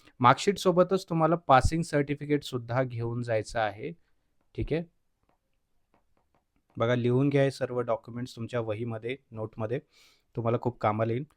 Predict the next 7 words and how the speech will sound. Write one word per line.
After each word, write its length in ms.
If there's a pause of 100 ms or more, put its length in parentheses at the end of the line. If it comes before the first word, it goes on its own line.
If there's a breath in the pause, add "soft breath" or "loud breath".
(280)
त्यानंतर 460
तुमचं 360
डिग्री 500
सर्टिफिकेटसुद्धा 1160 (280)
घेऊन 440 (320)
जायचं 440 (160)
आहे. 240